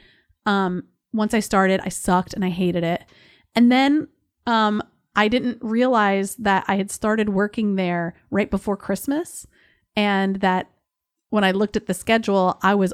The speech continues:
all over 'cause I was new. So I was all, and so all the other people had already requested off and gotten that time off.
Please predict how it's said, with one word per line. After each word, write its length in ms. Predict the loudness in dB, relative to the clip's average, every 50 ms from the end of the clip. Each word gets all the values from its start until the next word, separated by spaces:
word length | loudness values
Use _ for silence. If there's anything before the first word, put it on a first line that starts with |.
| -2 0
all 320 | 2 2 4 4 4 2
over 180 | 2 0 -2 -4
'cause 140 | -6 -4 -2
I 20 |
was 120 | -2 0 2
new. 400 | 2 4 4 2 2 0 -4 -8 _ _ _ _ _
So 140 | -4 0 2
I 20 | 2
was 80 | 2 0 _ 0
all, 100 | 0 0
and 160 | 0 0 0
so 160 | -2 -2 -2 2 4
all 220 | 4 6 4 4
the 100 | 2 0
other 140 | 0 0 -2
people 240 | -2 -2 0 0 2
had 80 | 2
already 220 | 2 2 2 0 -2
requested 500 | -4 -4 -4 -4 -4 -4 -4 -4 -4 -2 0
off 420 | 2 2 2 2 0 -4 -8 -16 _ _ -8
and 160 | -6 -4 -2
gotten 340 | 0 0 -2 -2 -2 -4 -2
that 200 | -2 -2 -2 -4
time 200 | -4 -4 -2 0
off. 240 | 2 2 2 0 -2